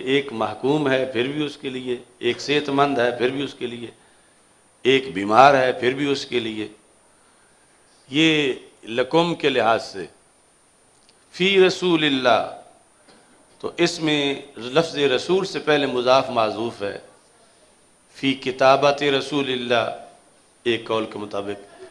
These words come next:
फ़ी अक्ल रसूलिल्लाह, फ़ी शुर्ब रसूलिल्लाह, फ़ी रकूब रसूलिल्लाह, फ़ी कलाम रसूलिल्लाह सल्लल्लाहु अलैहि वसल्लम, यानी तुम्हारे लिए नबी अकरम सल्लल्लाहु अलैहि वसल्लम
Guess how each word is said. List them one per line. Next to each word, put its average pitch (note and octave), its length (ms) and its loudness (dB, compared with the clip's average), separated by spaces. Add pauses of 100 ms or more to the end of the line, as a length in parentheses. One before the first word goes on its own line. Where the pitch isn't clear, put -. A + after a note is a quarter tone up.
(300)
फ़ी C#3+ 200 -8 (100)
अक्ल D3 420 0
रसूलिल्लाह, G2+ 760 -6
फ़ी C3 240 -8
शुर्ब E3+ 320 -2 (160)
रसूलिल्लाह, G2 720 -6
फ़ी C3+ 240 0
रकूब E3 400 4 (100)
रसूलिल्लाह, G#2 640 -4 (880)
फ़ी C3+ 160 0
कलाम D3+ 460 6
रसूलिल्लाह C3 800 2
सल्लल्लाहु A#2 420 -2
अलैहि G2 120 -2
वसल्लम, G#2+ 420 -8
यानी A#2+ 240 -2
तुम्हारे B2+ 360 2
लिए C#3+ 280 -4
नबी C3 300 -4
अकरम C#3+ 320 -2
सल्लल्लाहु A#2+ 460 -2
अलैहि A2 80 -8
वसल्लम C3+ 300 -2